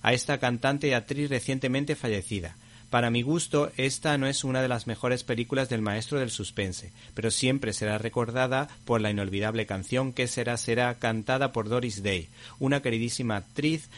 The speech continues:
marcada por su alcoholismo y que siempre hizo muy buena pareja interpretativa con Rod Hudson. Que descanse en paz la protagonista del hombre que sabía demasiado, una película de suspense que hay que ver una vez en la vida.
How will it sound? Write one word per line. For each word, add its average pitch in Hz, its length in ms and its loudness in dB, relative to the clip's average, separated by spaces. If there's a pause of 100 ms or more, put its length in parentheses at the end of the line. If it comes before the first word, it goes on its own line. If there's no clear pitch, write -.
(120)
marcada 135 800 2
por 143 220 2
su 160 260 0
alcoholismo 110 680 0 (280)
y 110 60 -4
que 107 160 0
siempre 131 320 -2
hizo 120 260 -2
muy 117 200 2
buena 117 260 0
pareja 123 720 2
interpretativa 117 960 0 (200)
con 110 180 2
Rod 127 140 0 (100)
Hudson. 90 380 -4 (360)
Que 117 100 2
descanse 110 640 -2
en 98 200 -4
paz 151 380 0 (160)
la 113 160 2
protagonista 110 800 -2
del 120 140 2
hombre 135 280 0
que 123 100 -2
sabía 117 280 0
demasiado, 107 640 -2 (160)
una 120 200 0
película 101 420 -4
de 95 80 -4
suspense 151 680 -2 (220)
que 120 80 2
hay 113 80 2
que 110 160 0
ver 131 320 2
una 117 240 -2
vez 147 240 0
en 165 120 -2
la 160 100 -2
vida. 85 300 -4